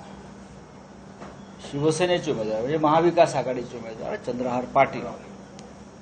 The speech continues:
यांचा उमेदवारी अर्ज भरण्यासाठी आम्ही आलो.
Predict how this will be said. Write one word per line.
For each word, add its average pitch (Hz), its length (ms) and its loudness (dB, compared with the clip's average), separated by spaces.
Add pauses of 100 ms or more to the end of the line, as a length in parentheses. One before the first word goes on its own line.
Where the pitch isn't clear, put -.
(760)
यांचा 151 680 4
उमेदवारी 156 540 0
अर्ज 147 280 0
भरण्यासाठी 120 680 -2
आम्ही 92 280 -14
आलो. 87 80 -16